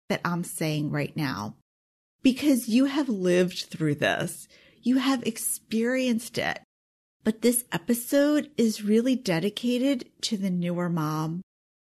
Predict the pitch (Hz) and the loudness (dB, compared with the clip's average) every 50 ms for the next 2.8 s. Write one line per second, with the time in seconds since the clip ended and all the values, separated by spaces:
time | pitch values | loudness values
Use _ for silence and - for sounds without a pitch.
0 | _ _ - 262 254 - - - 214 214 226 220 220 233 233 - - 269 294 294 | _ _ -2 -2 -2 -2 0 2 4 4 4 4 4 2 2 2 2 0 0 -2
1 | 285 285 330 262 269 277 247 269 254 247 247 247 240 220 226 226 240 269 320 311 | -2 2 2 2 2 2 -2 -2 -2 -2 0 0 0 2 4 4 4 4 2 2
2 | - 269 262 269 277 277 285 269 269 277 277 285 302 320 - | 2 2 2 2 2 0 0 -2 -4 -2 -2 -2 -4 -4 -6